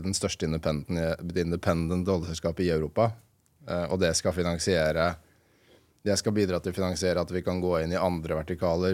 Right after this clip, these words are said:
bygge opp teknologiselskaper, sånn som Cognite og Ace er eksempler på. Komme som en direkte konsekvens av dette her i et økosystem.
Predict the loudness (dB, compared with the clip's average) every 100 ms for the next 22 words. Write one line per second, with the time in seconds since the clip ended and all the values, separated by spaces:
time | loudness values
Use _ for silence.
0 | 0 -2 -2 -6 -8 -4 -6 -4 -2 0
1 | 0 -2 -2 -2 -4 -4 -4 -2 -4 -6
2 | -6 -4 -4 -2 -2 0 -2 0 -2 -2
3 | -4 -4 -4 -2 -2 -8 _ _ _ -4
4 | -2 -2 -2 -2 -2 -4 -10 -4 -2 -2
5 | -2 0 0 0 -2 0 0 0 0 0
6 | 0 -2 -4 0 0